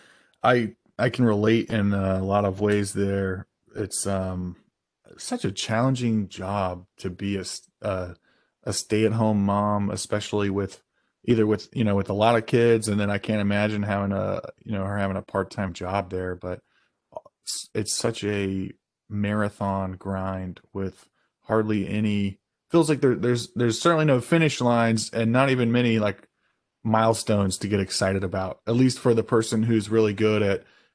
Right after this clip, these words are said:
uh, task completion, who's, like, a go-getter, you know, then you get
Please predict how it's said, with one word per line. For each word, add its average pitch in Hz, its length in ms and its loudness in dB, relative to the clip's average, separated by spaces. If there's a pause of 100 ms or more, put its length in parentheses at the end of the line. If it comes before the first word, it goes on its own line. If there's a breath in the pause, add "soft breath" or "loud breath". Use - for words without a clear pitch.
(100)
uh, 95 300 0
task 107 400 -2
completion, 117 840 0
who's, 104 300 -2
like, 101 220 -2
a 98 100 -4
go-getter, 113 800 4
you 120 100 0
know, 113 220 2
then 117 180 0
you 113 120 2
get 107 260 2